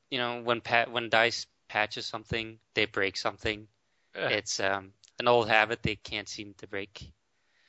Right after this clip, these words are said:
Speaker 1: So I, I'll, I'll shed light on that. I'll give some tips, um,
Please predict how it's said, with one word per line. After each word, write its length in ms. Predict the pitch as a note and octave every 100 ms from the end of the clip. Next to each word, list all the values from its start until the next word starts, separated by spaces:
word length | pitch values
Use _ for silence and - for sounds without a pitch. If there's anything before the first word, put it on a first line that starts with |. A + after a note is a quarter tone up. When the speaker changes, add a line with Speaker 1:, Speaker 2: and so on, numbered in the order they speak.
| _ _ _ _
Speaker 1:
So 180 | - A2+ G2+ G2+
I, 180 | - - A2+
I'll, 400 | A2+ A2+ A2 A2
I'll 140 | A#2+ A2
shed 240 | - C3
light 240 | A#2 A2+ A2+
on 100 | A2
that. 200 | A2+ A2
I'll 100 | G#2+
give 160 | G#2+
some 200 | - G#2
tips, 500 | - A#2 A2+ - - -
um, 420 | B2 G#2+ G2+